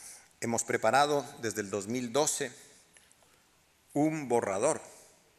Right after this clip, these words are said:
de ideas que se lo he dejado al señor fiscal general de Cuba para que pueda ser enriquecido en eventos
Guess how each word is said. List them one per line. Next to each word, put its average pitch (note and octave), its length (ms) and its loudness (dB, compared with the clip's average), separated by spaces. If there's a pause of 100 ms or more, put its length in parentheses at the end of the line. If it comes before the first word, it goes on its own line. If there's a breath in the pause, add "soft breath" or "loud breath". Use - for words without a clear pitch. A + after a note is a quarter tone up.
(240)
de G2 400 -6
ideas A#2+ 720 -2 (220)
que F#2+ 320 -4
se - 180 -8
lo F#2 120 -6
he F#2+ 40 -6
dejado G#2 520 0 (1040 loud breath)
al G2+ 160 -8
señor G#2+ 300 -4
fiscal A2 480 0
general G#2 480 -2
de G#2 80 -4
Cuba G#2 400 -4 (520)
para C3+ 280 2
que B2+ 100 -8
pueda C3+ 300 -4
ser - 320 -2 (420)
enriquecido G2+ 800 -4 (200)
en G2 140 -8
eventos G#2+ 540 -6